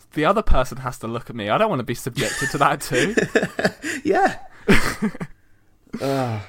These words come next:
Speaker 2: so, yeah, it was all just awful. Finished up,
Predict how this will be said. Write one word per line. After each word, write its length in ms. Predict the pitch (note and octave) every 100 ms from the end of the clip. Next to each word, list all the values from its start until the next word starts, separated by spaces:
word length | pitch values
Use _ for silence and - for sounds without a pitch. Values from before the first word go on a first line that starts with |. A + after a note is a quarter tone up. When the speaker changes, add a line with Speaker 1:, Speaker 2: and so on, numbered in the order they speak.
| - _
Speaker 2:
so, 600 | - D3+ C#3+ C#3+ C#3 - _ _ _ _ _ _ -
yeah, 320 | C#3+ E3+ F3+
it 80 | B2+
was 160 | C#3
all 320 | D#3+ D#3+ D3 -
just 340 | D3+ D#3 - _ _ -
awful. 600 | D3 C#3+ C#3 D3+ F3 F3+ - -
Finished 400 | - E3 D#3+ C#3+
up, 400 | D3+ - -